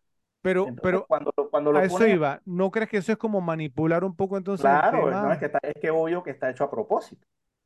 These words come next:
Speaker 2: O sea, porque no, no puedes poner, dizque, "Oh, este es el tipo más nice", cuando tiene cinco muertos en la película,
Speaker 1: Pero
Speaker 2: ¿entiendes?
Speaker 1: otras películas lo han hecho y lo hemos hablado, digamos, aquí en el podcast.
Speaker 2: Sí, pero nadie, pero nadie se ha lamentado porque se mueran esos personajes, ese es el punto.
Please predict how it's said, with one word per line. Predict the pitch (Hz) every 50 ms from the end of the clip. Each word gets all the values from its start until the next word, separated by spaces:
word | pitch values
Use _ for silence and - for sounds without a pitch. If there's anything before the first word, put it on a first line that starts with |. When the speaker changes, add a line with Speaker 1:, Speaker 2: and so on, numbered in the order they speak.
| _ _ _ _ _
Speaker 2:
O |
sea, | - 135
porque | 131 135 123 123 127
no, | 127 139 156 160 -
no | 147 147 147
puedes | 170 185 190 190
poner, | 190 165 156 151 156 165 170
dizque, | 180 185 185 - 143 147
"Oh, | 151 151 139 127
este | 135 143 - 185
es | 170
el | 147 143
tipo | - 151 170 165
más | 165 170 165 160 160
nice", | 170 175 175 175 180 202 190 - - _
cuando | - 135 127 123 123 120
tiene | 123 131 131 135 139 139 139 131 127 120 110 - _
cinco | - - 143 131 135 131
muertos | 135 139 135 - 131
en | 127 120
la | 107
película, | 104 151 214 220 131 113 110 117
Speaker 1:
Pero | 151 170 170
Speaker 2:
¿entiendes? |
Speaker 1:
otras | 170 - 190 185 -
películas | - 160 156 143 165 165 147 135
lo | 131 127
han | 127 131 143
hecho | 175 220 262 - - 254
y | 185
lo | 156 147
hemos | 147 156 151 139
hablado, | 135 135 160 220 302 294
digamos, | 226 170 151 147 139 131
aquí | 131 113 131
en | 135 127
el | 120 110
podcast. | - - 117 110 - 190 208
Speaker 2:
Sí, | 202
pero | 196 170 135 135 131
nadie, | 135 139 143 147 151 151 156 151
pero | 151 147 143 139 135 135
nadie | 131 131 135 139 143
se | 139 - 143
ha | 135
lamentado | 131 135 131 123 120 117 113 - 127 127 135 135
porque | - 120 - - 113
se | - - 113
mueran | 113 120 123 120
esos | 117 120 - 110
personajes, | 113 104 - - 117 160 156 110 104
ese | 107 - -
es | 220 -
el | 190
punto. | - 165 113 -